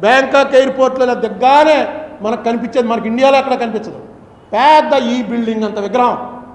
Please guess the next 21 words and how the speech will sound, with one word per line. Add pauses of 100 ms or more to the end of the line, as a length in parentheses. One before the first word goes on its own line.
(680)
ఈ
బిల్డింగ్
అంత
ఉంటుంది
విగ్రహం,
పెద్ద
విగ్రహం, (580)
ఇటేపు
ఒక
ముప్పై
మంది,
అటేపు
ఒక
ముప్పై
మంది. (680)
ఏంట్రా
అని
అలా
చూస్తే
నాకు
గుర్తొచ్చింది